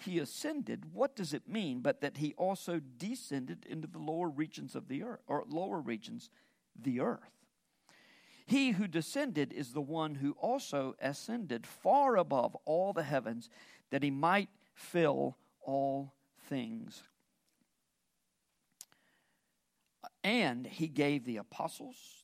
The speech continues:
the prophets, the evangelists, the shepherds, and teachers to equip the saints for the work of ministry, for building up the body of Christ, until we all attain to the unity of the fa-, of the faith and of the knowledge of the Son of God,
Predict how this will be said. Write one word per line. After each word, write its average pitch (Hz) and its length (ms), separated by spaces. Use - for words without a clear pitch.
the - 80
prophets, - 720
the 131 140
evangelists, 208 880
the 233 60
shepherds, 220 520
and 135 160
teachers 214 500
to 202 180
equip - 480
the 277 120
saints 240 440
for - 160
the 151 80
work 180 300
of 147 100
ministry, 151 480
for 170 120
building 180 680
up 196 320
the - 80
body 156 400
of - 160
Christ, - 580
until 214 240
we 190 260
all 285 480
attain 180 540
to 175 140
the 151 60
unity 254 600
of 180 180
the 170 80
fa-, - 360
of 175 200
the 175 100
faith 170 440
and 208 140
of 190 120
the 170 100
knowledge 220 560
of 120 80
the 139 100
Son 214 280
of 175 160
God, 104 260